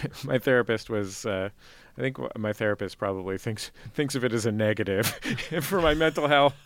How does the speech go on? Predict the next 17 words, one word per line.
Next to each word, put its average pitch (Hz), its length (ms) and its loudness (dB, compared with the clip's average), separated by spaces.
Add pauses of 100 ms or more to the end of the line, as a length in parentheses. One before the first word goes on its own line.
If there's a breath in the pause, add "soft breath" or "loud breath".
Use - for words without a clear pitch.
(100)
<laughs> 240 460 -2
that 160 280 8
I, 139 140 6 (100)
like, 131 280 4
feel - 480 2
like 139 200 4
I, 117 120 4 (100)
I 123 220 2
want 117 360 0
to, 110 240 -2 (160)
I 113 200 -2
bear 107 400 0
this 98 420 -6 (240)
as 101 320 -6
a 95 240 -4 (300)
sort 104 280 -4
of 92 200 -6